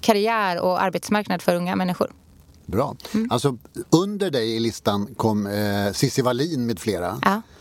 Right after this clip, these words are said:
Speaker 2: Före kom, eh, första plats var väl Linnea Karlsson, va?
Speaker 1: Ja, Claesson.
Speaker 2: Claesson, förlåt.
Speaker 1: Det är som min
Speaker 2: Handbollsspelare,
Speaker 1: mamma.
Speaker 2: värmländsk handbollsspelare
Speaker 1: Ja.
Speaker 2: med mera, eh, som, som, eh, skriver, eh, har, eh, på Instagram och har,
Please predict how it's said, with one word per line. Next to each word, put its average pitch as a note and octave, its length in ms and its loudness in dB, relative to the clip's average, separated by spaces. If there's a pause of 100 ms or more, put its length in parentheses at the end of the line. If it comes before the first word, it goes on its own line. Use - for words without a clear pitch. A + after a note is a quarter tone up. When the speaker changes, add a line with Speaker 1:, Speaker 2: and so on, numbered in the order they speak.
(180)
Speaker 2:
Före D3 360 2
kom, B2+ 360 -2
eh, C#3 200 -4
första D#3 280 0
plats D3+ 220 0
var B2+ 100 2
väl A#2+ 100 0
Linnea A2+ 840 2
Karlsson, D3+ 340 0
va? F2 140 -4
Speaker 1:
Ja, G#3+ 220 0 (180)
Claesson. A3 460 -2 (160)
Speaker 2:
Claesson, C3 360 2
förlåt. A2 460 -4 (580)
Speaker 1:
Det A3 60 4
är B3+ 60 4
som C4 160 2
min B3 120 2 (100)
Speaker 2:
Handbollsspelare, - 200 0
Speaker 1:
mamma. - 160 -10
Speaker 2:
värmländsk D#3 640 0
handbollsspelare C3 640 0
Speaker 1:
Ja. G3 100 2
Speaker 2:
med A2+ 120 -2
mera, G#2 340 0 (120)
eh, A2+ 60 0
som, A#2 440 0
som, A2+ 300 0
eh, G2+ 540 0
skriver, G2+ 720 0
eh, G2 80 -2
har, G#2 160 0
eh, G#2+ 460 -4
på A2+ 100 2
Instagram G#2 500 0
och - 240 -6
har, F#2+ 360 0